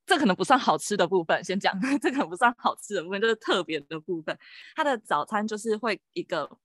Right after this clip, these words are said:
塑胶袋装的，就像我们平常的饼干的那种感觉，然后它里面就是装像吐司形状的，勉强来说还是饼干，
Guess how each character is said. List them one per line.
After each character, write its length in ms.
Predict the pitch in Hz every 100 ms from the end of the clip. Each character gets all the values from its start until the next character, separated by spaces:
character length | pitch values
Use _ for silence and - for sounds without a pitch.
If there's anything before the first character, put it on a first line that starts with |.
| _
塑 380 | - - 277
胶 220 | - 190 180
袋 260 | - 156
装 260 | 156 151 151
的， 120 | 147
就 100 | 208
像 160 | 277 240
我 40 |
们 120 | 160
平 160 | 165 170
常 260 | 165 165 165 _ _ _
的 120 | - 170
饼 180 | - 143
干 220 | - 170 165
的 80 |
那 100 | 151
种 140 | 170 151
感 160 | - -
觉， 240 | - - - _ _
然 100 | 185
后 80 | 214
它 60 |
里 160 | 269 196
面 100 | 208
就 140 | 208
是 80 | 220
装 420 | 202 196 180 185 220 _ _ -
像 260 | - 254
吐 160 | 202 -
司 160 | - 196
形 240 | 208 160
状 220 | 151 185 147
的， 180 | 101 - _ -
勉 120 | 208
强 160 | 226 175
来 80 |
说 120 | 165 208
还 80 |
是 120 | 170 -
饼 180 | 147 -
干， 240 | 120 196